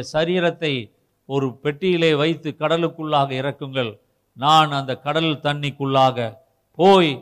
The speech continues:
பெட்டியெல்லாம் உடைத்து கொண்டு நான் மேலே வருவேன்" என்று சொல்லி அவன் அப்படியாக தன்னை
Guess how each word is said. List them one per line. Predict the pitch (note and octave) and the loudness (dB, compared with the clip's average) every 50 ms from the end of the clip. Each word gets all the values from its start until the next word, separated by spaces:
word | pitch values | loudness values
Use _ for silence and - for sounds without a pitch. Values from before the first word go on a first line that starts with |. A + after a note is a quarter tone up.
| - _ _ _ _ _ _ | -12 _ _ _ _ _ _
பெட்டியெல்லாம் | D3+ D#3+ D#3 D#3+ F#3 F#3 F3+ E3+ E3+ E3 D#3+ D#3+ D#3+ D#3+ D#3 D3 C3+ | -4 -4 -4 -2 -2 0 2 2 2 0 0 2 2 2 2 0 -2
உடைத்து | C#3+ D#3 E3 D3+ D#3+ - D3 | -4 -4 -4 -4 -4 -8 -10
கொண்டு | B2 D3 D3 C#3+ C#3 C#3 C3+ A2+ G#2 - _ _ _ _ _ _ | -8 -8 -10 -6 -4 -4 -4 -4 -6 -12 _ _ _ _ _ _
நான் | A#2+ B2+ B2+ B2 A#2+ | -4 -2 -2 -2 -4
மேலே | A#2+ C3+ D#3 F3 F3+ F3+ F3 E3+ | -6 -4 -2 0 0 2 2 2
வருவேன்" | D#3 D3 D3+ D3+ D3+ D3 D3 D3 C#3+ C3+ | 0 0 0 -2 -2 -2 -2 -4 -4 -6
என்று | C3 B2+ B2 B2+ A#2+ - | -8 -8 -8 -10 -12 -8
சொல்லி | - C3+ C3 C#3 C#3 C#3 B2+ G#2+ A#2 - _ _ _ _ _ _ _ _ _ _ _ | -6 -6 -4 -2 -2 -2 -2 -4 -8 -14 _ _ _ _ _ _ _ _ _ _ _
அவன் | C3+ C#3+ D#3 D#3+ D#3 D3+ C3+ B2 A#2+ B2+ C3+ D#3+ E3 _ _ _ _ _ _ _ _ _ _ | 0 2 2 4 2 0 -2 -4 -12 -16 -18 -20 -20 _ _ _ _ _ _ _ _ _ _
அப்படியாக | - C#3+ C#3+ - F#3 F3+ F3 F3 E3+ E3 E3 D#3+ D3 D3+ D3 C#3 B2+ A#2+ B2 - _ _ _ | -6 -6 -2 0 0 2 2 4 4 4 4 4 2 0 -2 -2 -2 -6 -8 -16 _ _ _
தன்னை | - D3+ E3 E3+ E3+ E3+ D#3+ | -2 -2 -2 -2 -2 -4 -4